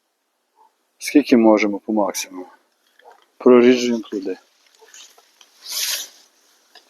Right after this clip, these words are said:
От був зріз, воно знов пускає, і воно пустить на тих зрізах так само. Але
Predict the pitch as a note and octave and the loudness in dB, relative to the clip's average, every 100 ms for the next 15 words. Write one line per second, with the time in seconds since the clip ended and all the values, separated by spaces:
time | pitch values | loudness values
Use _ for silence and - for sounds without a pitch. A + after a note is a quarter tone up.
0 | _ _ _ _ _ _ _ C#5 _ _ | _ _ _ _ _ _ _ _ _ _
1 | _ _ _ _ _ _ _ _ _ _ | _ _ _ _ _ _ _ _ _ _
2 | - _ - G#2+ G#2 A2+ A2 G#2 A2 G#2+ | -20 _ -6 0 2 4 4 4 2 2
3 | - - _ - A2 A2+ A2+ A#2+ G#2+ G2+ | -2 -12 _ -10 -2 0 2 2 0 -4
4 | - G#2+ F#2 F2 F#2+ G2+ G#2 - B2 - | 0 0 0 -6 -12 -8 -4 2 2 2
5 | G#2 G2+ B2 A2+ A2 G#2 G2 - G2+ - | -4 -2 0 0 -2 -4 -6 -8 -12 -10
6 | F#2+ F2+ - _ _ _ _ _ _ _ | -10 -10 -20 _ _ _ _ _ _ _
7 | _ _ _ _ _ _ _ _ _ _ | _ _ _ _ _ _ _ _ _ _
8 | _ _ _ _ _ - A#2+ C3+ C#3+ D3 | _ _ _ _ _ -2 2 4 4 0